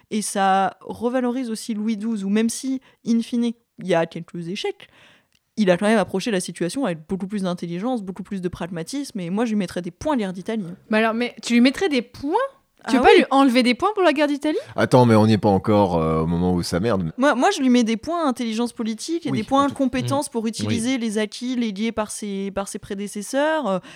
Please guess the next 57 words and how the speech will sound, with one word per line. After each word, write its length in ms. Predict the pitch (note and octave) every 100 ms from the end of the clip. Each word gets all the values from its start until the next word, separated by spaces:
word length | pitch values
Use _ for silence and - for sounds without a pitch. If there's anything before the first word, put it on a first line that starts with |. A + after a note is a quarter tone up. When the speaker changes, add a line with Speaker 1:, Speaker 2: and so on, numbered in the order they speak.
| -
Speaker 1:
cette 260 | - G3 G#3+
histoire 240 | - C4
de 80 | A3
concile 340 | A3 G#3 G#3+
de 120 | G3+
Pise, 160 | A3 F#4+
c'est 160 | - G#3
vraiment 360 | G3 A3+ D#4
Speaker 2:
Moi, 80 | C4+
Speaker 1:
un, 20 |
Speaker 2:
j'ai 80 | C4+
envie 80 | D4
de 60 | B3+
lui 60 |
Speaker 1:
un 40 | B3
Speaker 2:
enlever 180 | A#3+ A#3
Speaker 1:
move, 100 | B3
Speaker 2:
des 20 |
Speaker 1:
hein. 60 | G3
Speaker 2:
points 200 | D#4+ D#4+
parce 160 | G#3 -
que 100 | A3+
je, 60 |
ça 160 | G#3+ G#3+
m'énerve 420 | A3+ A#3 C#4+ A#3+
de, 160 | G3 G3+
qu'il 380 | G3 G#3 A3
soit 200 | G#3+ -
Speaker 3:
Mais 60 | G#3+
Speaker 2:
là 60 | E4
Speaker 3:
non, 60 |
Speaker 2:
dans 20 | D#4
ce 60 |
Speaker 3:
mais 60 | F3+
Speaker 2:
bourbier, 400 | G3+ A3+ G3 F#3
Speaker 4:
On 60 | B2+
va 80 | D3
en 40 |
Speaker 2:
euh. 20 |
Speaker 4:
retirer 200 | F#3 C#3 B2+
après. 100 | C3+
Speaker 3:
Mais 80 |
même 180 | E3+ A#3
au 60 | A3+
niveau 240 | F3+ D#3+
militaire, 680 | D3+ D3+ D3 C3+ G3+ A#3 -
il 120 | C3+ B2+
a 60 |
été 240 | B2+ B2+ D3+
plus 220 | - D#3
malin 260 | D#3+ G#3
et 80 | A3+
il 180 | D3+ C3
s'est, 120 | B2+ D3
il 100 | C#3+
est 80 |
en-, 100 | D3